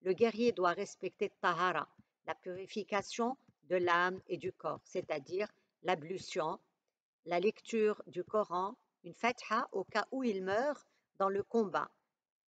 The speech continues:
Le cavalier de Tboreda peut tomber de cheval et mourir. Voilà ce que nous dit Sidri-, Sidris. La rencontre avec Sidris a été très instructive. J'ai appris, par exemple, que les cavaliers portaient autour de la tête, rza, le turban,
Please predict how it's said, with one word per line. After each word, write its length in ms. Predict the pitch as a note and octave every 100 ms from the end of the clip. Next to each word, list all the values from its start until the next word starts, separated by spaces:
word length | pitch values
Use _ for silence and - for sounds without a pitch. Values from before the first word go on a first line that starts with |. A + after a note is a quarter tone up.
| _
Le 100 | F3
cavalier 540 | F#3+ G3+ E3+ F3 E3+ G3+
de 100 | D#3
Tboreda 640 | - D3+ F3 E3 D#3 E3 - _ _
peut 160 | - B3+
tomber 360 | - F3+ D#3 F3
de 100 | D#3+
cheval 480 | - D#3+ D#3+ D#3+ -
et 80 | G3+
mourir. 380 | F3+ D3 D3 C#3
Voilà 240 | - D3+ E3+
ce 120 | -
que 80 | E3
nous 140 | C#3+
dit 200 | C#3 F3 -
Sidri-, 440 | - D#3 C#3+ -
Sidris. 680 | - - E3+ B2+ C#3+ - - _ _ - - -
La 80 | G3
rencontre 460 | B3 C#4+ F4 D#4+
avec 220 | G#3 F#3+ -
Sidris 420 | - E3+ G3 A3
a 60 | F#3
été 260 | D#3+ F3+
très 380 | E3+ - G3+ E3+
instructive. 720 | E3 D3+ - D3+ - D#3 C#3 _ _ _
J'ai 140 | - B3
appris, 380 | C4 - E4 G#4+
par 120 | G3+
exemple, 400 | E3 D3+ G#3+ C4+
que 80 | -
les 140 | G3 A3+
cavaliers 580 | D#4 C4 G#3+ D#3+ D#3 - _ _
portaient 420 | C4 B3 - C#4 -
autour 380 | G#3+ - B3
de 80 | F3
la 160 | E3+ D#3+
tête, 320 | - E4 -
rza, 480 | F#3 E3+ C3 E3+ G#3+
le 120 | D4 E3+
turban, 480 | - D3+ D#3+ B3